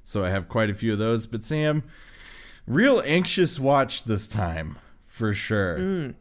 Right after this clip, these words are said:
Speaker 2: yeah.
Speaker 1: Yeah.
Speaker 2: Yeah, I could see that.
Speaker 1: Uh, but that was my watch. Sam, how was yours?
Speaker 2: Well, I woke up earlier than I wanted to this morning and knew that I had to watch the movie, and so I went out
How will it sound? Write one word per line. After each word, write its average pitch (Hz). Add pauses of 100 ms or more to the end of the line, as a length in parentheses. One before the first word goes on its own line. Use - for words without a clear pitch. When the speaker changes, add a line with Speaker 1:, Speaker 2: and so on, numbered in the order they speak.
(120)
Speaker 2:
yeah. 131 (280)
Speaker 1:
Yeah. 92
Speaker 2:
Yeah, -
I 247
could 330
see 147
that. 131 (760)
Speaker 1:
Uh, 104
but 104
that 139
was 131
my 120
watch. 110
Sam, 165
how 180
was 123
yours? 123 (960)
Speaker 2:
Well, 226
I 165
woke 208
up 190
earlier 185
than 165
I 151
wanted 151
to 131
this 120
morning 123 (640)
and 127 (120)
knew 151
that 165
I 147
had 151
to 147
watch 135
the 139
movie, 127
and 123
so 127
I 123
went 165
out 151